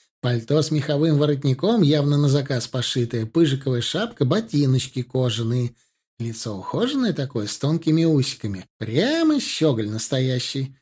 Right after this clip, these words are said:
Уж точно, не на заводе у станка человек вкалывает. В обнимку она с ним шла и явно была выпившей. А коли женщина выпившая, то известное дело,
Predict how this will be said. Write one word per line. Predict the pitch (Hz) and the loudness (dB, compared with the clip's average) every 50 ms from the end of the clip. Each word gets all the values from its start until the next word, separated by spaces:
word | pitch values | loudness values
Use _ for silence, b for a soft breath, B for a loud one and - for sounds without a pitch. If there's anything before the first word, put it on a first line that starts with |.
| _ _ - | _ _ -4
Уж | 135 156 143 - | -2 -2 -2 -2
точно, | - - 123 110 113 - - 160 160 147 - - | -4 -4 -6 -4 -6 -8 -8 -8 -10 -10 -6 0
не | 226 226 240 240 | 2 2 4 4
на | 240 240 | 4 2
заводе | 220 214 233 226 208 175 160 156 160 175 | 4 4 4 4 4 4 4 4 4 4
у | 165 | 2
станка | - - - 185 196 190 - 165 151 | 2 2 0 2 2 2 2 0 0
человек | 139 - 165 160 156 156 160 151 156 | 0 0 0 0 2 2 0 -2 -4
вкалывает. | - - - - 147 147 147 143 143 151 147 147 147 - - _ _ _ _ _ _ _ _ _ _ - - | -8 -10 -4 -2 -2 0 0 0 -2 -2 -4 -4 -6 -10 -20 _ _ _ _ _ _ _ _ _ _ -2 0
В | 226 269 | 2 4
обнимку | 311 320 320 311 277 233 202 190 185 185 180 185 - 180 | 4 4 4 4 6 6 6 6 6 6 4 2 0 0
она | 170 170 175 170 | 0 2 2 0
с | - - | 2 2
ним | 170 165 165 | 2 2 2
шла | 156 - - 165 160 151 | 2 2 2 4 4 6
и | 147 156 | 6 6
явно | 185 262 311 330 311 269 | 6 4 4 4 4 4
была | 196 190 190 190 180 | 6 4 4 4 6
выпившей. | 175 185 185 175 175 185 180 175 - - - 170 165 170 156 - _ _ _ _ _ _ _ _ - | 6 6 6 4 4 2 0 0 0 -4 -4 -2 -2 -4 -4 -8 _ _ _ _ _ _ _ _ -18
А | 123 | -12
коли | - - 147 147 151 | -6 -2 0 0 2
женщина | 139 139 160 165 156 135 - - 151 156 160 | 2 2 2 2 2 2 2 2 2 4 4
выпившая, | 160 196 254 247 - 185 - - 165 151 | 4 2 2 2 0 0 0 2 0 0
то | 135 - 208 240 262 | 4 4 4 4 4
известное | 247 254 285 311 302 302 - 190 180 175 | 4 4 4 4 4 4 4 4 4 6
дело, | 165 156 160 156 147 143 147 151 143 | 6 6 6 6 6 6 4 2 0